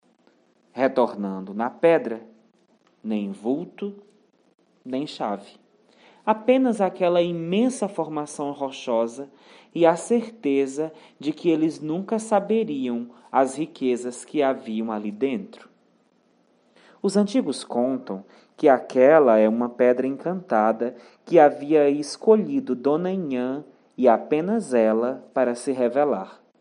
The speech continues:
Se ela tivesse aberto a pedra, talvez até hoje ainda estivesse ali viva e encantada dentro dela.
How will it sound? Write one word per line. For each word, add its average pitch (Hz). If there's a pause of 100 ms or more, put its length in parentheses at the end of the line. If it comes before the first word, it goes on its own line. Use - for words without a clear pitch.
(640)
Se -
ela 311
tivesse 107
aberto 117
a 202
pedra, 117 (100)
talvez 123
até 175
hoje 127 (300)
ainda 143
estivesse 165
ali 151
viva 135
e 170
encantada 160
dentro 127
dela. 104